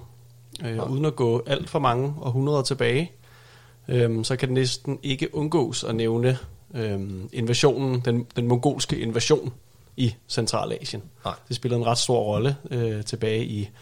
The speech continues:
Speaker 1: der skal vi til det trettende århundrede. Øhm, og den invasion smadrede, øh, i stor grad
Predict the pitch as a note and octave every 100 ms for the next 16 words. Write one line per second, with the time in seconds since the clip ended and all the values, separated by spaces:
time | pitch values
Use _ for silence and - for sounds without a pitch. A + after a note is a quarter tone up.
0 | - A#2+ - A2 G2+ G2+ G2+ G#2+ A#2 D3+
1 | C#3 C#3 D3+ - - - - - - -
2 | - B2+ A#2+ A2 G#2+ G#2 B2 - - C3+
3 | - _ _ _ - C3 B2 A#2+ C3 A#2+
4 | - A#2 A2+ A#2+ C3 B2+ B2 A#2 G#2+ A#2
5 | - A2+ - G2+ G2